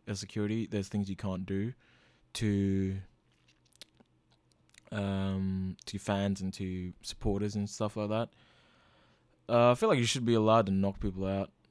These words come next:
In, uh, <laughs>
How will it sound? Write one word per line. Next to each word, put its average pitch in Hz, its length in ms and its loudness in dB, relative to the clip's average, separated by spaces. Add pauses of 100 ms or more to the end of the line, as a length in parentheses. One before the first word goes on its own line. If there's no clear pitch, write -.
(1500)
In, 104 260 2
uh, 92 560 -2 (1700)
<laughs> 139 440 4